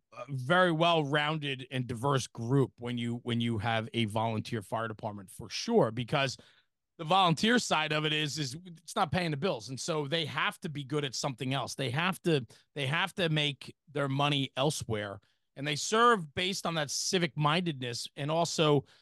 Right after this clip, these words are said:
some of the other reasons why people volunteer. I mean, it, they, they can range greatly. But I have to ask you, there's a lot of people that are gonna listen to this, and they're gonna hear that you're a twenty-one-year chief. A lot of times with connotation, with, with something like that, the connotation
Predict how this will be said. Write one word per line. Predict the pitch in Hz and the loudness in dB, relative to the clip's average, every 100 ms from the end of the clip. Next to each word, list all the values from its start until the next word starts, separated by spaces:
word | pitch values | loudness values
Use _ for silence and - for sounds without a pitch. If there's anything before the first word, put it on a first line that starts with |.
| _ - | _ -6
some | 220 | -2
of | 196 | 2
the | 170 | 4
other | 160 185 | 6 4
reasons | 156 147 131 127 | 2 -2 -4 -8
why | 131 135 | -6 -6
people | 127 139 127 | -4 -6 -4
volunteer. | 120 120 123 117 214 214 117 | -4 -2 -2 -2 -2 0 0
I | |
mean, | 123 127 | 0 -4
it, | 127 | -6
they, | 131 117 | -10 -8
they | 135 | -6
can | 127 135 | -4 -4
range | 131 139 110 | -2 -4 -4
greatly. | 165 202 147 | -6 -4 -4
But | 143 | -2
I | 160 | -2
have | 202 285 240 | 0 -2 0
to | |
ask | 170 139 - | 0 0 -4
you, | 139 | -8
there's | 127 156 | -4 -2
a | |
lot | 170 214 269 | 0 0 2
of | |
people | 208 185 | 2 2
that | 175 | 4
are | 165 | 2
gonna | 147 | 0
listen | 135 131 131 | -2 -4 -4
to | 120 | -4
this, | 107 104 - _ _ _ _ | -6 -10 -12 _ _ _ _
and | - | -6
they're | 135 | -4
gonna | 165 | 2
hear | 190 170 165 | 4 6 4
that | 151 | 4
you're | 151 127 | 2 0
a | |
twenty-one-year | - - 151 165 190 160 156 143 131 139 117 | -4 -8 -2 0 2 0 0 0 -2 -2 -4
chief. | - - 117 92 - _ _ _ _ _ _ _ _ _ _ _ _ | -6 -6 -6 -10 -20 _ _ _ _ _ _ _ _ _ _ _ _
A | 175 | -2
lot | 165 180 214 269 | 2 4 4 4
of | - | 0
times | - 196 175 170 160 | -2 -2 -2 -4 -8
with | 151 | -10
connotation, | - 160 165 156 - 147 139 160 | -4 0 2 0 0 -2 -2 -2
with, | 139 147 143 | -2 -2 -2
with | 135 | -2
something | - 196 220 233 | 0 0 0 2
like | 175 143 | 2 2
that, | 147 131 | 0 0
the | 127 | 0
connotation | 165 180 165 147 139 - 135 | 2 2 2 -2 -2 -4 -6